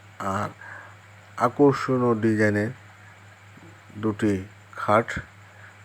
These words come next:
সম্পূর্ণ রোড সিরিজ কাঠের এবং ন্যাচারাল কালার করা হচ্ছে খাট দুটি। আপনারা চাইলে আপনাদের রুচি অনুযায়ী যে কোনো কাঠের, যে কোনো ডিজাইনের, যে কোনো ফার্নিচার গড়তে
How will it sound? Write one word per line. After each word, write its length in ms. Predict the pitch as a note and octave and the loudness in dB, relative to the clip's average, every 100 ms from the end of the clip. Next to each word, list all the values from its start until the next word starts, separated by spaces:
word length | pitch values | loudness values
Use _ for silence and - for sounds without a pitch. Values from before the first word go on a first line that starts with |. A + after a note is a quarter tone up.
| - | -6
সম্পূর্ণ 580 | B2 A#2+ - C3+ B2+ A#2+ A2 | -4 -4 2 2 4 2 2
রোড 160 | A2+ - | 0 0
সিরিজ 360 | - G#2+ G#2 - - | -4 -4 -6 -6 -4
কাঠের 300 | G#2 A#2 - - - - - - | 0 0 0 -6 -20 -20 -20 -10
এবং 280 | G#2 G#2 G#2 | -6 -4 0
ন্যাচারাল 520 | A2 G#2+ B2+ A#2+ A2+ - | 0 4 4 6 2 2
কালার 220 | A2 G#2+ | 2 2
করা 240 | G#2 G#2+ | 0 -2
হচ্ছে 400 | G#2 G#2 - G#2 - - | 0 -2 -6 -6 -8 -8
খাট 180 | G2+ | -6
দুটি। 400 | G2 G2 G2+ A2+ D3+ - - - - - - - - - - - - - - - - - | -6 -10 -10 -10 -10 -14 -20 -20 -20 -20 -20 -20 -20 -20 -20 -20 -20 -20 -20 -20 -18 -8
আপনারা 420 | A2+ - D3 C#3+ | -4 4 8 8
চাইলে 240 | C3+ A#2 | 8 4
আপনাদের 400 | A2 G#2 G#2+ A2 | 4 0 0 2
রুচি 320 | G#2+ A#2 - A#2+ | 2 -2 -2 -2
অনুযায়ী 240 | A2 G#2+ | 0 0
যে 200 | G#2 A#2+ | 0 -4
কোনো 240 | B2+ C3 A#2+ - | -2 -2 -2 -2
কাঠের, 360 | G#2 G2+ G#2 | -2 -2 -6
যে 160 | G#2+ G#2+ | -4 -6
কোনো 240 | G#2+ G#2 | -4 -6
ডিজাইনের, 500 | G2 G2+ G2+ G2 G2 | -4 -4 -4 -4 -4
যে 140 | G#2 A#2+ | -4 -4
কোনো 220 | A#2 A2 | -4 -6
ফার্নিচার 520 | - G2 G2+ G2 G2+ - - - - - - G2+ | -6 -8 -8 -6 -8 -10 -20 -20 -20 -20 -14 -2
গড়তে 300 | A#2 - | -2 -2